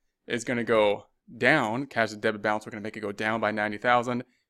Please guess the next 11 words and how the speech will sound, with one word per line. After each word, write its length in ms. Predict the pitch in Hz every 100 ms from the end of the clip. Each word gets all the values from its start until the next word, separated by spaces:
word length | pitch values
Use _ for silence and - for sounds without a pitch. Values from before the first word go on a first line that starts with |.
| _
And 320 | 127 127 123 -
the 80 |
dividend 440 | 113 143 143 127 117
payable 440 | 160 170 127 127
is 120 | 127 135
also 260 | 151 143
gonna 160 | 123 110
go 120 | 104
down. 340 | 101 95 95 -
It 140 | 113
had 340 | 113 110 113